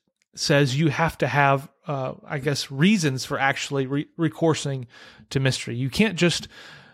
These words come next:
begin working on a theological problem or a theological solution, and then you get to a really hard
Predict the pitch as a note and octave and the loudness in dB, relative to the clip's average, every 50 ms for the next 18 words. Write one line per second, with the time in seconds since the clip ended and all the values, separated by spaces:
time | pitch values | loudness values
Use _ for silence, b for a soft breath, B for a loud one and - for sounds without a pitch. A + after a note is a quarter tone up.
0 | B B B _ _ - C#3 D#3 D#3+ C#3+ F3+ F#3 F#3 F#3 F3+ E3+ D#3+ D#3+ E3 D#3+ | B B B _ _ -2 0 2 2 4 4 4 4 4 2 2 4 4 4 4
1 | - F3+ F3 E3 E3 E3 E3 D#3 - - D#3+ D3+ D3 C#3+ C#3+ C3+ - - C#3+ - | 2 2 2 2 4 4 2 0 0 0 2 2 4 2 2 0 -2 -8 -6 0
2 | - D3 C3+ C3+ C3+ C3+ C3+ C#3 C#3+ - - C#3+ C#3 C3+ A#2+ - C#3 C3+ C3+ C3+ | 2 4 4 4 2 0 -4 -4 -6 -8 -6 -4 -4 -4 -2 -2 0 2 2 2
3 | C3+ B2+ - - B2+ - - C3 C3+ C#3 C3 - - C#3 C3 C3 - C#3 C3+ C#3+ | 0 0 -4 -6 -6 -4 -2 0 0 0 0 0 -2 -6 -6 -6 -4 -2 0 0
4 | C#3+ C#3+ B2 - E3+ D#3+ - - E3+ D#3 C#3+ C#3 C#3 D3+ D3+ D3 B2+ - D3 C#3+ | 0 0 0 -2 -2 -2 -2 0 2 2 2 2 2 2 2 2 2 2 2 2
5 | C#3 C3 | 2 0